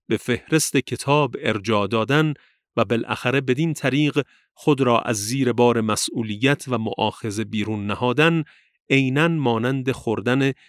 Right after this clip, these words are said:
شرق می باشد که آن مرد مست و شرابخوار برای رهایی خود از دست داروغه می گفت: "من شرق خوردم، نه شراب خوردم،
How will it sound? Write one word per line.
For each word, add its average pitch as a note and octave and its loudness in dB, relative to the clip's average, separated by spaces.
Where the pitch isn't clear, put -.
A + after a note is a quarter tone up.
شرق C3 0
می D3 0
باشد D3 0
که D#3+ 2
آن B2 2
مرد A#2+ 0
مست A2 0
و B2 4
شرابخوار D3 0
برای A2 2
رهایی G#2 -2
خود D3+ -2
از A2 -4
دست C#3 -2
داروغه G#2+ 0
می G2+ -4
گفت: C3 2
"من B2 0
شرق B2+ -2
خوردم، G2+ -4
نه C#3 0
شراب C3+ 2
خوردم، D3+ 0